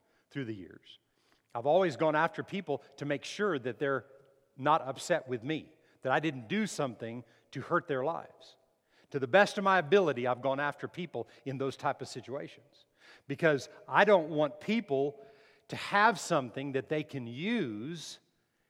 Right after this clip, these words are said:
that I was unaware of. And especially if I know that I have offended someone,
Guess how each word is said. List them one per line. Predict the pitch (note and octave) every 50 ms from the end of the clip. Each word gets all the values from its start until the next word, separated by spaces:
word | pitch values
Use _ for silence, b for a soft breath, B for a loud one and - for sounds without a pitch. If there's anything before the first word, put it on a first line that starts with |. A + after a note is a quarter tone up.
| _ _ _ _ _ _ _ _ _ _ _
that | - D#3 D3
I | D#3 E3+ F3+
was | D3+ D3 B2
unaware | D#3 D3+ C#3+ C#3 D#3+ F#3+ F#3+ B2 F2+
of. | D#2+ - - - _ _ _ _ _ _ _ _ _ _ _ _ _ _ _ _ _ _ _ _ _ _ _ _ _ _
And | - D#3 E3+ E3 D#3+ - - - - -
especially | C3 - - - G#3+ B3 C4 - - F3+ E3+ D#3
if | C#3 -
I | D#3+ D3+
know | D3+ D#3+ D#3 D#3+ D3
that | B2+ C3
I | B2 A#2+ A#2+
have | A#2 G#2
offended | A#2 - - - A#3+ C4 A3+ E3+ - -
someone, | - C#3+ B2+ A#2+ B2 C3 B2+ C3